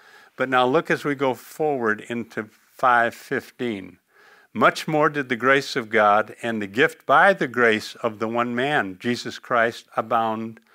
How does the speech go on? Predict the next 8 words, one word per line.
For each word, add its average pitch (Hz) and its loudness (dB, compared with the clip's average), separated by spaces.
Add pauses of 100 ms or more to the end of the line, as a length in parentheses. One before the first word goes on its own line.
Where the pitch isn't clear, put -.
(340)
to 113 0 (300)
the 107 -4
many." 120 0 (640)
It 143 4
is 165 4
the 135 0
universalist 165 0
position 117 0